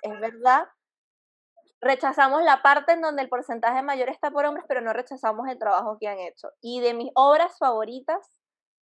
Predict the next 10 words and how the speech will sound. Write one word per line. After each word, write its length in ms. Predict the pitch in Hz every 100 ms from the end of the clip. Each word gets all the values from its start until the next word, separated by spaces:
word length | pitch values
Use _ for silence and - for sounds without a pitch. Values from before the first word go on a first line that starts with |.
| _ _ _ _ _ _
son 300 | - 247 247
hechas 260 | 285 170
por 160 | - 196
hombres. 360 | 175 175 - _
Entonces, 520 | 202 190 202 - 240 - _ _ _ _
no, 540 | 220 233 240 247 262 262
aquí 300 | 247 254 247
no 220 | 254 277
hay 340 | 311 349 392
ningún, 1040 | 349 302 277 285 320 339 339 359 359 359